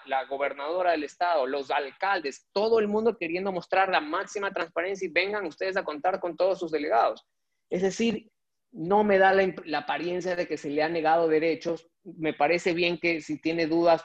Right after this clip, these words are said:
presente su impugnación, pero yo hasta ahora no veo... Eh, que haya nin-, en ningún estado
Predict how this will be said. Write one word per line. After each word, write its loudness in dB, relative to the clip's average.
presente -2
su -6
impugnación, -4
pero 2
yo 6
hasta 0
ahora 2
no 0
veo... 2
Eh, -4
que -4
haya 0
nin-, -4
en -2
ningún 2
estado 2